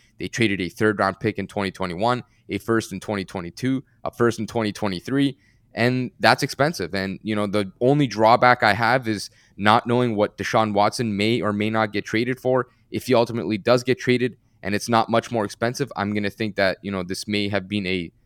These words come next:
slight overpay in that regard or a large overpay, depending on what that compensation may be. But as of right now, you know, I think the Rams made a big upgrade when it comes to the quarterback spot. And I would value that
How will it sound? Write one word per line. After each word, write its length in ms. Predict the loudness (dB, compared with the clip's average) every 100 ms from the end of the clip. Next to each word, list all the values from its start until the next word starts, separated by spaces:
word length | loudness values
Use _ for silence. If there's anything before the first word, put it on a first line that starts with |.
| _
slight 340 | 0 4 4 4
overpay 400 | -2 -2 -2 0
in 80 | 0
that 120 | -2
regard 360 | 0 2 2
or 120 | 0 -4
a 200 | -4 -10 -6
large 320 | 0 2 2
overpay, 400 | 0 0 -2 -4
depending 380 | -4 -4 -2 -4
on 160 | -6 -12 _ _
what 240 | 2 2
that 240 | 2 0 0
compensation 760 | -2 -2 -4 -6 -6 -6 -6
may 160 | -2 -2
be. 280 | 0 0 0
But 240 | -2 -4 -6 _ _
as 220 | 2 4
of 120 | 2 2
right 160 | 2
now, 160 | 2 0
you 120 | 0
know, 80 | 0
I 80 | 0
think 200 | -2 -6
the 80 | -4
Rams 280 | -4 -4
made 140 | -6 -4
a 80 | -4
big 240 | -2 -2
upgrade 360 | -2 -2 -2 -2
when 100 | -4
it 60 | -4
comes 200 | -6 -6
to 60 |
the 80 | -12
quarterback 460 | -4 -2 2 0 0
spot. 420 | 2 4 4 0 _ _ -4
And 120 | 4
I 160 | 6 6
would 280 | 4 0 -4
value 400 | 4 6 6 4
that 340 | 4 4 2